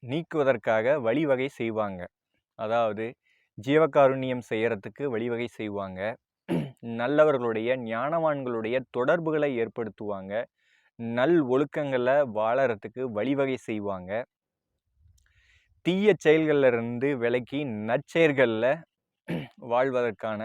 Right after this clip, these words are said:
வாழ்க்கையை ஏற்படுத்தி கொடுப்பாங்க. ஒரு குருவானவர் நமக்கு தாயாகவும் தந்தையாகவும் அதற்கு மேல் குருவாகவும் இருந்து நமக்கு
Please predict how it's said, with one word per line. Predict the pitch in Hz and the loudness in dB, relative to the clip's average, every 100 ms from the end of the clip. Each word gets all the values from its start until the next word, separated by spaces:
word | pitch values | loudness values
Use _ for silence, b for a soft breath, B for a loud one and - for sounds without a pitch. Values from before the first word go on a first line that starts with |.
| 139 | -8
வாழ்க்கையை | 120 104 131 - 123 131 117 | -4 -2 -2 -4 -6 -4 -4
ஏற்படுத்தி | 120 120 123 110 | -6 -8 -8 -10
கொடுப்பாங்க. | 107 110 - 98 92 - _ | -10 -10 -8 -8 -8 -12 _
ஒரு | - 117 104 | -10 -8 -6
குருவானவர் | 120 151 170 151 123 147 - _ _ _ - | -4 -2 0 0 0 -2 -4 _ _ _ -10
நமக்கு | 113 120 - 147 | -8 -6 -8 -6
தாயாகவும் | - 117 139 143 127 113 117 147 - | 0 0 2 2 0 -2 -6 -10 -6
தந்தையாகவும் | 117 123 151 135 117 104 101 120 175 - _ | -6 -2 2 4 2 0 -6 -6 -10 -16 _
அதற்கு | - 113 - 123 | -8 -8 -8 -8
மேல் | 127 147 | -4 -4
குருவாகவும் | 110 113 139 143 131 117 135 127 | -6 -6 0 2 2 0 -8 -10
இருந்து | 110 110 110 110 160 - _ _ - | -8 -8 -8 -6 -8 -10 _ _ -10
நமக்கு | 113 127 | -8 -8